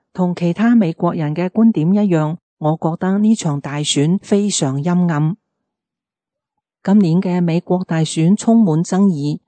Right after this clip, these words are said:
川普競選團隊正喺度提出法律訴訟，即管一啲國際領導人開始發賀詞。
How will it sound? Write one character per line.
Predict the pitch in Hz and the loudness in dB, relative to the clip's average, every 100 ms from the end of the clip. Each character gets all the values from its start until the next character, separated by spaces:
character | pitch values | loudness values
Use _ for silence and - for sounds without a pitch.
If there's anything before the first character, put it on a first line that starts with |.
| _ _ _ | _ _ _
川 | - 202 | 0 0
普 | 165 180 | 0 -2
競 | 170 | 0
選 | 151 - 160 | 0 0 -2
團 | - 143 135 | 0 -2 0
隊 | 143 156 | 0 0
正 | 208 202 190 | 0 0 0
喺 | 196 | 0
度 | 233 160 156 | 0 -2 -2
提 | 151 135 | -4 -4
出 | - 202 | -4 -4
法 | - 160 | -4 -2
律 | 147 | -2
訴 | 135 160 156 | -2 -2 -2
訟， | 151 143 143 _ _ _ _ | 0 -2 -2 _ _ _ _
即 | - 190 | -4 -2
管 | 151 170 | 0 -2
一 | 196 | 0
啲 | - 208 | 0 -2
國 | - 185 | 0 -4
際 | - 180 | 0 -2
領 | 170 156 165 | 2 0 2
導 | 151 147 | 0 -2
人 | 139 135 147 | -2 -2 -4
開 | - 240 240 - | -2 -2 -2 -4
始 | 160 | -6
發 | - 147 | -6 -10
賀 | 143 143 143 | -4 -4 -4
詞。 | - 135 139 | -6 -4 -4